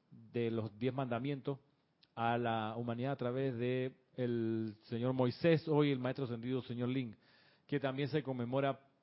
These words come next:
pa esta, pa esta fecha. Es la semana además cuarenta y nueve, ahí está el siete veces siete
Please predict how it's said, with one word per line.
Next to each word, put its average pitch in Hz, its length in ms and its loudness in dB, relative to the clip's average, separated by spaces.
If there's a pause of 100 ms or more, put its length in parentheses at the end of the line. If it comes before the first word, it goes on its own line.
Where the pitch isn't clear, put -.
(100)
pa 123 120 2
esta, 131 320 0
pa 120 100 -6
esta 117 180 -8
fecha. 131 360 -4 (300)
Es 135 120 0
la 151 120 4
semana 156 340 0
además 160 300 -2
cuarenta 143 380 -2
y 123 40 -4
nueve, 120 420 0 (220)
ahí 117 120 -8
está 135 180 -4
el 131 100 -4
siete 143 320 -4
veces 135 320 -4 (160)
siete 117 460 -6